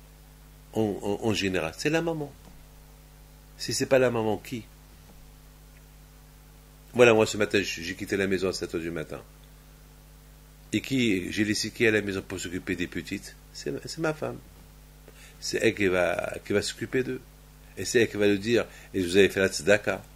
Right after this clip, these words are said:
Et c'est elle qui va dire, « Vous avez fait la prière. » Et c'est elle. Et c'est elle qui va le dire, euh, « Et n'oubliez pas de faire ce-, ceci et cela. » Et voilà, c'est comme ça. C'est elle qui va leur prendre, à leur prendre à, à embrasser la mezouza. C'est la femme.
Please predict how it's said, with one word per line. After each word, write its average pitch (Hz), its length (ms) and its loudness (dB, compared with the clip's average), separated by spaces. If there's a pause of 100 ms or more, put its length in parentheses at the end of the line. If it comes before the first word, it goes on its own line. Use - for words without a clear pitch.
(220)
Et 98 100 -4
c'est 107 140 0
elle 95 60 0
qui 101 60 -6
va 101 120 6
dire, « 95 160 2
Vous 82 120 -6
avez 95 160 6
fait 92 360 -2 (220)
la 95 60 2
prière. » 98 440 -2 (120)
Et 107 80 -2
c'est - 160 0
elle. 160 220 4 (480)
Et 95 80 -8
c'est 113 160 2
elle 107 80 2
qui - 60 -8
va 104 80 4
le 101 140 2
dire, 104 240 2
euh, « 90 180 2 (320)
Et 101 200 6
n'oubliez 98 300 2
pas 104 120 2
de 98 100 -2
faire 95 200 -6
ce-, - 260 -8
ceci - 300 -6
et 95 40 -2
cela. » 110 360 0 (180)
Et 170 60 -2
voilà, 190 240 -4
c'est - 160 -18
comme 151 140 -10
ça. - 280 -8 (1080)
C'est - 180 -4
elle 117 140 2
qui - 80 -2
va 104 60 2
leur 101 140 -2
prendre, 104 280 -6
à 98 80 -2
leur 95 160 0
prendre 104 320 -2
à, 92 220 -2 (360)
à 98 280 -2
embrasser 101 380 0
la 101 60 0
mezouza. 101 460 -6 (400)
C'est - 160 -12
la 185 100 -4
femme. 196 280 -10